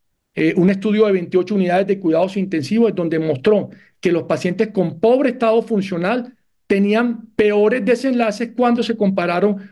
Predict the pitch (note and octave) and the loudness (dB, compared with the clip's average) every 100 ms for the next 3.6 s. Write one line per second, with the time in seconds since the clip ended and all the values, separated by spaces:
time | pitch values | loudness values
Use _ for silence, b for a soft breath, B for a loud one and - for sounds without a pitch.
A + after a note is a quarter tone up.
0 | B - F#3+ F3+ F#3+ G#3 G#3 G3 F3+ E3+ | B 0 2 4 2 2 0 -2 -2 -2
1 | F3+ F3+ C3 C3+ C#3+ C3+ - _ b b | -2 -4 -4 -2 -2 -2 -8 _ b b
2 | b F#3+ F#3+ G3+ A3+ A#3 G3+ G3+ D#3 F#3+ | b 0 2 0 2 2 0 -2 0 -2
3 | F3 F3 F3+ A#3+ - | 0 0 0 0 -6